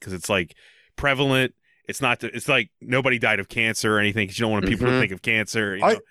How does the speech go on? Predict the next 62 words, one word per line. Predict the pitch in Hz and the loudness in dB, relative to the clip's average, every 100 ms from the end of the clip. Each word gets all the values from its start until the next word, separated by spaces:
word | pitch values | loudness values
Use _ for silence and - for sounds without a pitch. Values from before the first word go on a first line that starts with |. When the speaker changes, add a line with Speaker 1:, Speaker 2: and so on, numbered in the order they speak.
| _ _ - | _ _ 0
Speaker 3:
I | 226 | 2
Speaker 1:
There's, | |
like, | 277 262 | 2 2
Speaker 3:
think | 247 | 0
Speaker 1:
a | |
Speaker 3:
it's, | 90 - _ _ - | -2 -8 _ _ 0
I, | 160 214 - 165 | 2 2 0 2
I | 185 | 4
also | 220 220 | 4 4
think | 196 151 | 0 2
it | 135 | 2
is | 127 117 | 2 2
a | |
horror | 104 117 117 104 | 2 4 4 2
beat. | 92 113 101 - - _ | -2 -8 -8 -10 -20 _
It's | 113 - | -8 0
a | 120 | 2
horror | 127 156 | 4 2
Speaker 1:
It's | 151 | 2
a | |
Speaker 3:
beat. | 139 | 0
Speaker 1:
horror | 156 139 | 2 0
beat, | 113 110 - | 0 -2 -2
Speaker 3:
My, | - | -4
Speaker 1:
too. | 87 | -2
It's, | 87 - | -6 -2
Speaker 3:
my | 160 | 2
Speaker 1:
yeah. | 240 | 2
Speaker 3:
wife, | 226 170 185 - - | 4 2 2 -6 -4
my | 127 190 | 0 2
wife | 160 135 127 - | 2 0 0 -2
jumps | 120 113 120 | -2 -2 -4
at | 104 | -4
these. | 113 - - | -4 -4 -4
e-, | 117 - | -4 0
It | 123 | 2
works | 131 - - | 2 0 -4
every | 131 113 107 104 | 0 2 0 -2
time. | 101 87 82 - _ | -2 -4 -6 -18 _
Like, | - 127 120 - | -2 0 0 -4
like, | 135 113 | -8 -6
she, | - 170 127 | -4 -4 -4
'cause | - 123 | -2 2
I, | 131 - | 2 0
you | 139 | 0
know, | 123 98 - | 0 0 -8
she | - 127 | -10 -8
probably | - - 120 120 | -8 0 2 2
is | - | -2
scared | - 113 110 | -4 -2 -2
of | 120 - _ | -4 -12 _
car | - 160 | -2 -2
crashes, | 185 87 - 78 - | 0 -6 -8 -14 -12
like | 98 | -2
we | 104 | 2
all | 117 107 | 2 2
are. | 87 80 _ - - _ - | 0 -4 _ -20 -20 _ -2
And | 120 113 120 - _ | -2 -2 -10 -14 _
every | 131 160 196 | 0 2 0
time, | 160 147 143 | 0 -2 0
it | 147 | 0
works | 151 151 139 - | 0 0 0 -4